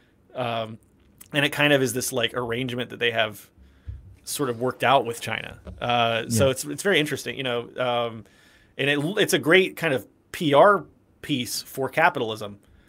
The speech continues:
Speaker 1: because you can
Speaker 2: Mm-hmm.
Speaker 1: look at Taiwan and say, "Oh, look, Taiwan is capitalist and it's so much better than communist China."
Speaker 2: Yeah.
Speaker 1: So, um, you know, uh, it's, uh, it's kinda, it's just, it's just interesting. I don't know. It seems to have some parallels to Sweden,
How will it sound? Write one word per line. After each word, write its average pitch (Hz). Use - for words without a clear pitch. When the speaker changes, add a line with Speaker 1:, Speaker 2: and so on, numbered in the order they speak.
Speaker 1:
because 135
you 117
can -
Speaker 2:
Mm-hmm. 151
Speaker 1:
look 156
at 139
Taiwan 135
and 127
say, 120
"Oh, 214
look, 226
Taiwan 214
is 190
capitalist 202
and 127
it's 135
so 240
much 233
better 214
than 170
communist 180
China." 147
Speaker 2:
Yeah. 110
Speaker 1:
So, 131
um, 117
you 139
know, 113
uh, 117
it's, 127
uh, 117
it's 123
kinda, 190
it's 175
just, 156
it's 175
just 156
interesting. 135
I 143
don't 147
know. 135
It -
seems -
to 147
have 127
some 135
parallels 113
to 107
Sweden, 110